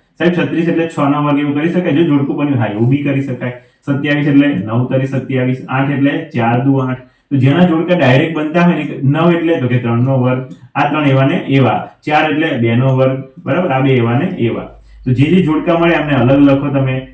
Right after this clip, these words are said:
ભાઈ, છ નું જોડકું, ત્રણ નું જોડકું, અહીંયા બે નું જોડકું, બે અને ત્રણ રહી ગયા તો એને છ. આ જોડકાને બધાને વર્ગમૂળની બહાર લખો તો કેટલી વખત લખવાના?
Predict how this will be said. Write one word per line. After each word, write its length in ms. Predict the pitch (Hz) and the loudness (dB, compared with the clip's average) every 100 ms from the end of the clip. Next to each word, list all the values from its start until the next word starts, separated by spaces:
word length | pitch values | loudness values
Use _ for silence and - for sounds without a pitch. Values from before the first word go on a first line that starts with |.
| - | -6
ભાઈ, 180 | 120 127 - | -2 -2 -2
છ 20 | 113 113 | -4 0
નું 100 | 131 131 | 0 2
જોડકું, 640 | 131 135 131 131 131 131 - _ | 2 0 0 0 0 -2 -8 _
ત્રણ 300 | 113 113 120 135 | -4 0 2 2
નું 140 | 139 | 2
જોડકું, 500 | 131 127 131 131 127 | 2 0 -2 -4 -2
અહીંયા 240 | 113 113 113 | -2 -2 0
બે 140 | 113 | 0
નું 180 | 127 139 135 | 2 2 2
જોડકું, 480 | 131 139 135 135 - - - 135 | 2 2 0 -2 -6 -18 -6 2
બે 160 | 175 160 | 4 6
અને 120 | 139 135 | 4 2
ત્રણ 240 | 135 165 | 2 2
રહી 140 | - 151 | 2 0
ગયા 240 | 127 - - | -2 -4 -6
તો 80 | 117 | -2
એને 280 | 120 127 226 226 - - | 0 0 0 -4 -10 -10
છ. 60 | - - - _ _ _ _ | -10 -10 -14 _ _ _ _
આ 100 | 139 | 0
જોડકાને 400 | 139 147 175 170 160 | 2 2 2 2 2
બધાને 280 | 143 160 165 | 0 0 0
વર્ગમૂળની 340 | 151 156 165 143 | 0 0 2 4
બહાર 120 | 135 160 | 2 2
લખો 160 | 160 | 0
તો 80 | 160 | -2
કેટલી 240 | 170 170 170 | 0 4 4
વખત 240 | 165 160 147 | 2 0 -2
લખવાના? 400 | 156 160 160 | -4 -4 -4